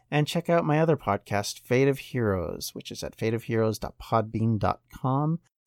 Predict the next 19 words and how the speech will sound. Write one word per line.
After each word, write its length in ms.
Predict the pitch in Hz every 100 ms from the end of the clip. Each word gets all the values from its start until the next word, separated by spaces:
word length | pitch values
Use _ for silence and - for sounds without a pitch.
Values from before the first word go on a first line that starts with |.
| _ _
And 140 | 110 107
it 120 | 95
can 120 | 98
also 220 | 90 -
be 100 | -
found 240 | 90 87 90
on 80 | -
iTunes, 600 | - 90 - 92 85 -
Google 260 | 98 90
Play, 300 | 87 87 87
Stitcher, 460 | 85 - 95 - 92
and 120 | 87
all 140 | 85 87
the 140 | 101
other 180 | 131 107
places 440 | - 90 - 104
that 140 | 87 98
you 80 |
find 360 | 87 90 87